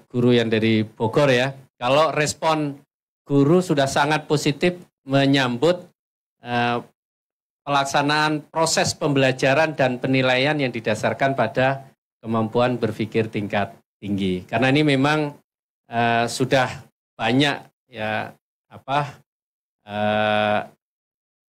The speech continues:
informasi, banyak pengalaman, banyak hasil-hasil,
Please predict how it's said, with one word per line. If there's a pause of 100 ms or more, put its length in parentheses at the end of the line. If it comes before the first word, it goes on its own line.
informasi,
banyak
pengalaman,
banyak
hasil-hasil,